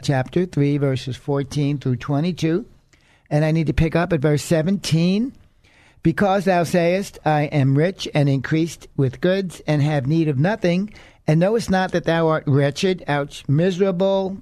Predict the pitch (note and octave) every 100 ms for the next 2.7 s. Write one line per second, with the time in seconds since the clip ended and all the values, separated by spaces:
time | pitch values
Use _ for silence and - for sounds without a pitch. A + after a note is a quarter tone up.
0 | - - F3+ F3+ F3+ F3+ F#3 B3+ - -
1 | B2 E3 E3+ E3+ F3+ - D3+ D#3 D#3+ D#3
2 | C3+ C3 D#3+ G#3+ - C#3 E3+